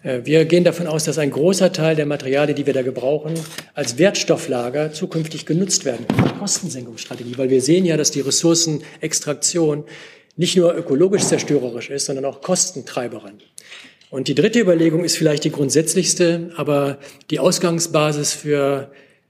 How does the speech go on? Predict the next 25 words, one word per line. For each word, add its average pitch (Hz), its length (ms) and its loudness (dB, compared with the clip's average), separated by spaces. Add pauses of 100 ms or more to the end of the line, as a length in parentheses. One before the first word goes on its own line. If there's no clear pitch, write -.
(140)
äh, 123 160 -4
alles 147 260 2
andere, 185 320 4
worüber 127 180 4
man 123 160 2
da, 143 140 2
na, 156 200 0
dann 156 220 2
nachdenkt. 123 500 -2
Was 147 100 0
mir 165 80 2
in 151 80 2
vielen 190 240 0
dieser 180 160 2
Diskussionen 160 480 0
immer 156 160 -2
wieder 135 340 -2
auftaucht, 135 560 0
ist, 156 360 -2 (360)
man 147 140 0
trifft 190 240 0
ja 170 100 4
kaum 196 320 2
noch 180 200 4
jemanden, 143 800 -2